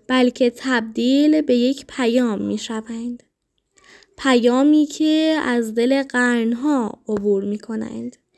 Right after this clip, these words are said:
و هنوز هم در گوش انسانها زنده است. محرم یکی از همان لحظه هاست. سلام و درود خدمت تمامی شنوندگان عزیز.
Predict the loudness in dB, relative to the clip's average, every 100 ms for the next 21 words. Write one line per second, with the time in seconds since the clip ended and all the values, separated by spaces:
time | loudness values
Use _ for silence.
0 | -20 -20 -4 -2 2 2 4 4 2 2
1 | 0 0 2 2 2 0 0 0 0 0
2 | 0 -2 -2 -2 -4 -4 -4 -4 -2 0
3 | 0 0 0 0 -2 -2 -2 -6 -8 -12
4 | -16 -20 _ _ _ _ _ _ _ -20
5 | _ 2 4 4 2 2 2 4 4 4
6 | 2 2 0 0 2 2 0 -2 -8 -2
7 | 2 4 2 -2 -4 -6 -6 -4 -4 -4
8 | -8 -12 -16 _ _ _ _ _ _ -20
9 | _ _ _ _ -2 2 4 4 2 2
10 | 2 4 4 4 6 4 4 0 -2 -2
11 | 0 -2 -2 0 0 0 -2 -4 -2 0
12 | 2 2 2 4 2 0 0 0 0 0
13 | 0 -2 0 0 0 -2 -4 -6 -6 -8
14 | -10